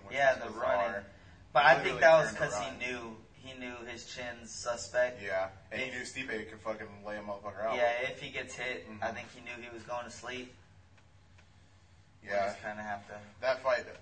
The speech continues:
Speaker 1: next, Cain versus Stipe.
Speaker 2: You think Cain versus
Speaker 1: That's what
Speaker 2: Stipe?
Speaker 1: you have to do.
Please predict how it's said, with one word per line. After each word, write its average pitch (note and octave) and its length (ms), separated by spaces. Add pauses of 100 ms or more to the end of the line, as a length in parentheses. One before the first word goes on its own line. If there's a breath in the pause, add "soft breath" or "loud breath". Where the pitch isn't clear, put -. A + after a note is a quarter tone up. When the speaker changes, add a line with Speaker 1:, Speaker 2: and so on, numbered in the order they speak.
(240)
Speaker 1:
next, C#3+ 480 (840)
Cain A2+ 280
versus G#2+ 320
Stipe. G#2+ 240 (460)
Speaker 2:
You A2+ 80
think B2+ 180
Cain C3 220
versus C3+ 160
Speaker 1:
That's A#2 160
what C3 100
Speaker 2:
Stipe? A2+ 60
Speaker 1:
you G#2+ 60
have A2 260
to - 60
do. G#2+ 180